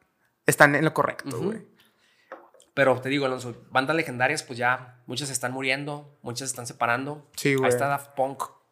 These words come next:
Speaker 1: Daft
Speaker 2: Me, me voy a
Speaker 1: Punk,
Speaker 2: quedar con
Speaker 1: güey.
Speaker 2: las ganas de ver a Daft Punk como no tienes una idea.
Speaker 1: Es que también esos cabrones sacaban disco cada diez años, güey.
Speaker 2: Y aparte no tocaban todo el tiempo, o
Speaker 1: No,
Speaker 2: sea,
Speaker 1: güey.
Speaker 2: era bien raro que se presentaran. La gente, si alguien que escucha este podcast, eh,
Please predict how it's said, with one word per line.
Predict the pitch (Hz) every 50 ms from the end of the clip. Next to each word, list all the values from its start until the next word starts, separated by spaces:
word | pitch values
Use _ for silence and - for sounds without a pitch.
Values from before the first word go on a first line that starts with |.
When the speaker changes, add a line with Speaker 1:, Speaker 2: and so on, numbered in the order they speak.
| _ _ _ _ -
Speaker 1:
Daft | - - 120 127 120
Speaker 2:
Me, | 120 - -
me |
voy | 131 156
a | 180
Speaker 1:
Punk, | 180
Speaker 2:
quedar | 160 147 -
con | 165
Speaker 1:
güey. | - 170 170
Speaker 2:
las | - -
ganas | 143 160 175 156
de | 143
ver | 135 147
a | 160
Daft | 165 - -
Punk | - 151 151 170 175 170 - _ _ _ _ _ _ _ _ _ _ _
como | - 127 117 117 120
no | 123 123
tienes | 143 139 139 143
una | 143 139
idea. | 131 123 113 98 - -
Speaker 1:
Es | -
que | - 214
también | - 226 180 147 143 147 151 160 151 - -
esos | 160 160 190 185
cabrones | - 170 156 143 143 143 143 156 156
sacaban | 170 160 - 135 135 143 143
disco | 156 147 - - 151 -
cada | - 147 147
diez | 147 147 143 - 151
años, | - 120 131 135 135
güey. | - - - - - - 156 160 - - _
Speaker 2:
Y | 120 117
aparte | 113 - - - - - 120
no | 127 123
tocaban | 123 120 - 120 113 120 123 120 -
todo | - 107
el | 113 113
tiempo, | - 101 101 117 - - 165
o | 160
Speaker 1:
No, | 151
Speaker 2:
sea, | 143 135 127 127 127 127
Speaker 1:
güey. | 127 127 127 131 131 - _
Speaker 2:
era | - 120 127
bien | 131 139 139
raro | 131 127 135 131
que | 147 131
se | 139 113
presentaran. | 123 113 113 104 101 107 110 120 120 113 110 104 104 - -
La | 117 113
gente, | - 139 135 - 165 160 160 160 - - - _
si | - - 139 135
alguien | 139 151 165 170 160 165
que | 139
escucha | 120 - 139 127 - 156
este | 143 - -
podcast, | - - 139 131 135 - 139 131 127 - - - - -
eh, | - - - - 98 101 98 101 -